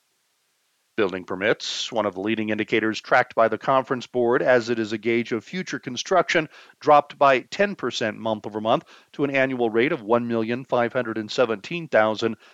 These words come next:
well below expectations calling for a four point eight percent decline to one million six hundred and four thousand units,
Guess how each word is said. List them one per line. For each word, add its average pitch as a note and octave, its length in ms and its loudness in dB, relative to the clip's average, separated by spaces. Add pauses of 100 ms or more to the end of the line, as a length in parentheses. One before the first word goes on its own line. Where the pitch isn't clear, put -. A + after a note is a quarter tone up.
(180)
well A2+ 200 4
below A2+ 320 4
expectations B2+ 840 0
calling B2+ 340 0
for B2 220 0
a A#2+ 60 4
four D3 280 0
point B2 360 -4
eight F3+ 180 -2
percent C3 420 -2
decline B2+ 520 -2
to - 140 -12
one B2+ 340 -2
million B2+ 380 -6
six - 320 -10
hundred B2+ 260 -6
and G#2 160 -6
four F#3+ 180 -2
thousand A#2 540 2
units, A2+ 320 -4